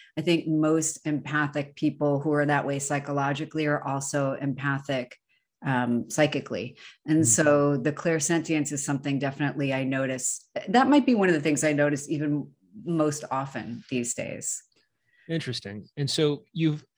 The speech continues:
Speaker 2: you've talked about already how most people are naturally intuitive.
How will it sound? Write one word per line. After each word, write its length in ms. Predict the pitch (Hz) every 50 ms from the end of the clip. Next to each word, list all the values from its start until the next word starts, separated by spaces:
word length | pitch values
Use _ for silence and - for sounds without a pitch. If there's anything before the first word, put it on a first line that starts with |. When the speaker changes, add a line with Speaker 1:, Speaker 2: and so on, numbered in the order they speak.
| _ - _ _ _ _ _ _ _ _ -
Speaker 2:
you've 160 | 160 143 -
talked 260 | - 214 208 202 -
about 300 | 175 156 151 147 143 139
already 480 | - 135 127 120 139 147 147 135 123 110
how 320 | 117 120 120 120 120 -
most 300 | - 139 139 139 - -
people 340 | - 139 135 127 - 131 123
are 120 | 120 113 117
naturally 440 | 123 127 123 - - - 117 110
intuitive. 640 | 104 104 - - 202 175 143 123 107 104 107 107 101